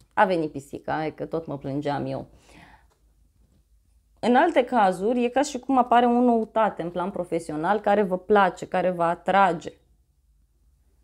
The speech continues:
Poate aveți de negociat ceva sau, în unele cazuri, scorpionii pot avea tot felul de tentații pentru a avea relații la locul de muncă.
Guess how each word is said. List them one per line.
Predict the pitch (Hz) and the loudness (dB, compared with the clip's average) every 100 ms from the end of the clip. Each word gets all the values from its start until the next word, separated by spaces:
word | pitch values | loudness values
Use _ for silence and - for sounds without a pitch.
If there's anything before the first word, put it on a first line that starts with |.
| _ | _
Poate | - 180 | -2 2
aveți | 175 196 208 | 4 4 2
de | |
negociat | 202 196 175 180 - 196 | 0 0 -2 -2 2 0
ceva | 190 175 131 160 180 | 0 -8 -2 2 2
sau, | 165 - 226 254 | 0 0 0 2
în | |
unele | 240 247 175 | 2 2 0
cazuri, | - 180 220 | 0 0 -2
scorpionii | - 175 170 160 202 226 214 | -4 -6 -4 -4 0 0 -2
pot | 208 185 220 | -4 -4 2
avea | 180 165 196 | 2 2 0
tot | 196 - | 0 -6
felul | - 202 190 180 | -2 -2 -2 -2
de | 160 185 175 - | 0 0 -2 -4
tentații | 202 208 147 139 - 202 | -4 0 -2 -2 -4 -8
pentru | 196 208 | -8 -2
a | 185 | 0
avea | 160 185 | 2 0
relații | 175 165 185 - 165 | 2 0 -2 -4 -2
la | 175 | 0
locul | 180 196 175 170 | -2 -2 -4 -2
de | 151 180 - | 0 0 0
muncă. | 170 175 180 165 123 123 120 - | -10 -8 -6 -8 -8 -10 -12 -12